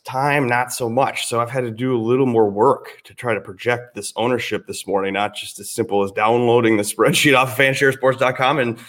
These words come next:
plugging in my own thoughts. It's a little bit more difficult than that 'cause I gotta combine the thoughts and sentiment on two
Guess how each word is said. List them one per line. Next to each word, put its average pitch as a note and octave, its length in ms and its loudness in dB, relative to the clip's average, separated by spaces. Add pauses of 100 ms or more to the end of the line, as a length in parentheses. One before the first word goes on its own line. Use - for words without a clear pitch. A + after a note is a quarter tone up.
(340)
plugging C3+ 280 2
in C3 80 2
my B2 120 2
own C3+ 160 4
thoughts. E3+ 320 2
It's F#3+ 220 0
a G#3 60 0
little A3 160 4
bit G3+ 100 -2
more G#3 140 2
difficult F#3+ 500 -4
than A#2+ 140 -6
that C3 240 0 (260)
'cause F3+ 100 -6
I G3 40 2
gotta F#3+ 160 2
combine F3+ 640 -2 (340)
the D3 80 -4
thoughts E3 460 0
and E3 100 -8
sentiment D#3+ 540 -2
on D3 180 -2
two G#3 300 4